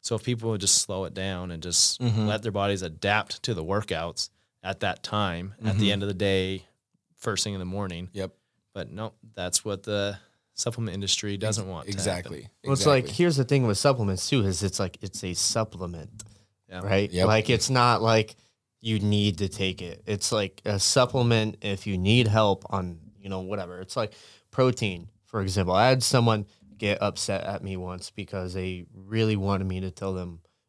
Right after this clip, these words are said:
Speaker 3: a specific brand of protein powder for them to take to reach their goal.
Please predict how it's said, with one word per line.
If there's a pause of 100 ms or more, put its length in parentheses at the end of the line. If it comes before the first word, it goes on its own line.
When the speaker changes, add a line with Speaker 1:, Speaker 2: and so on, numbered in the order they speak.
(100)
Speaker 3:
a
specific
brand
of
protein
powder
for
them
to
take (400)
to
reach
their
goal.